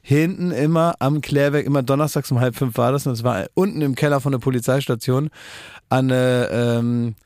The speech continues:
Kloppenburger Straße. Und dann musste ich immer am Klärwerk vorbei und da war immer Gegenwind.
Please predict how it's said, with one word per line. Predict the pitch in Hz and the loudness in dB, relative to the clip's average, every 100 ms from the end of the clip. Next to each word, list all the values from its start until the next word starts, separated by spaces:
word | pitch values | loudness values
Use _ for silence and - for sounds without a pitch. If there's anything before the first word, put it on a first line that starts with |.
| - | -10
Kloppenburger | - 147 139 123 117 | -4 -2 0 0 0
Straße. | - 95 90 92 - - - - - | 0 0 0 -4 -10 -18 -20 -20 -4
Und | 139 127 | 0 2
dann | 156 170 | 4 4
musste | 170 165 160 | 2 0 0
ich | 104 156 - - | 0 0 -2 -4
immer | 165 165 147 - | 0 2 2 2
am | 175 185 180 165 | 4 4 2 0
Klärwerk | 190 151 139 - | 0 2 0 0
vorbei | 123 127 143 | 2 2 2
und | |
da | 139 | 2
war | 139 | 2
immer | 180 175 | 2 0
Gegenwind. | 135 151 131 117 110 147 233 | 2 2 2 2 0 0 -4